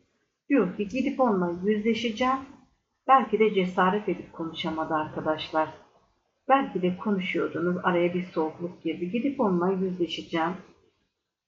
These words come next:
Gerekirse bağıracağız, çağıracağız. Ben bu özleme dayanamıyorum. Ben onu çok özledim.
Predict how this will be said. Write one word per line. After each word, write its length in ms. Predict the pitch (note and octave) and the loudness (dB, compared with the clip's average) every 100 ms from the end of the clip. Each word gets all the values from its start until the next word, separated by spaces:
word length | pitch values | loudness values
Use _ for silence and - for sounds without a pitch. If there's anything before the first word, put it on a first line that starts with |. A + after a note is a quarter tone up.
| _ _ _ _ _ G#3+ | _ _ _ _ _ -2
Gerekirse 720 | A#3 A#3 A3 G#3+ F#3 G3 F#3 | 2 2 2 -2 0 0 2
bağıracağız, 760 | G3+ F#3 E3 D#3+ E3 D#3 D#3 - | 4 4 4 0 -2 -2 -2 -6
çağıracağız. 720 | G#3 F#3+ E3 D3+ E3+ F3 G#3 - - _ _ _ | -2 0 -2 -4 -2 -2 -2 -6 -20 _ _ _
Ben 360 | A3 F#3+ F3 F#3+ - _ _ _ | 6 8 6 0 -12 _ _ _
bu 260 | A3+ A3 - | -2 -2 0
özleme 680 | G3 F#3 F3 D#3+ D#3 E3 F3+ | 0 0 -2 -2 -2 -4 -4
dayanamıyorum. 760 | E3 D#3 D3 D#3+ E3+ D#3+ E3 - - | -2 -2 -2 -2 -2 -2 -6 -12 -6
Ben 140 | A#3+ G#3 | -4 -2
onu 240 | C3+ C3 | -4 -4
çok 280 | - F#3 F#3 | -6 -4 -2
özledim. 540 | E3+ - D#3+ - - | -4 -4 -8 -8 -10